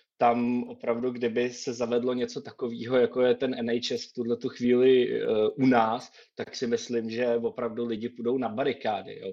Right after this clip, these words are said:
protože kdo to tam zažil, eh, ať už z hlediska jako pacienta, tak, eh, nebo jako lékaře, tak všichni se shodnou na tom, že ten systém je strašný a že ten český systém, který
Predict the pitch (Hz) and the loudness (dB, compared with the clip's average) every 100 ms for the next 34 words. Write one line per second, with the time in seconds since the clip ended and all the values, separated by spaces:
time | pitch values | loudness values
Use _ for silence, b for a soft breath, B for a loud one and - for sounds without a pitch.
0 | _ - 110 107 117 113 113 B B - | _ -14 -8 -2 0 0 -4 B B -10
1 | 107 104 123 131 131 110 107 110 127 123 | -4 0 0 0 0 2 0 2 4 4
2 | 165 113 113 110 113 - 117 110 113 107 | 2 0 -2 -2 -4 -4 -8 -2 0 0
3 | 117 - 117 110 - - - - 123 117 | -4 -4 -2 -2 -4 -14 -14 -4 2 2
4 | 113 127 120 123 B B _ 110 107 - | 2 0 0 0 B B _ -4 -4 0
5 | 113 110 110 113 110 110 107 113 107 120 | 0 0 -2 -2 -2 -2 -2 -4 -2 -2
6 | 113 127 113 98 110 104 113 - - - | -2 -2 -4 -4 -8 -8 -8 -8 -14 -12
7 | - - - - 117 107 117 113 117 107 | -14 -14 -14 -10 -8 -4 -4 -4 -6 -6
8 | 104 113 113 101 - 110 117 117 - 117 | -4 -4 -4 -8 -4 -2 -2 -4 -4 -6
9 | - 104 92 - - - 113 - 107 - | -4 -8 -8 -8 -12 -6 -6 -4 -6 -2
10 | 110 - 101 - 113 113 - 113 110 | -4 -4 -10 -2 0 0 -2 2 2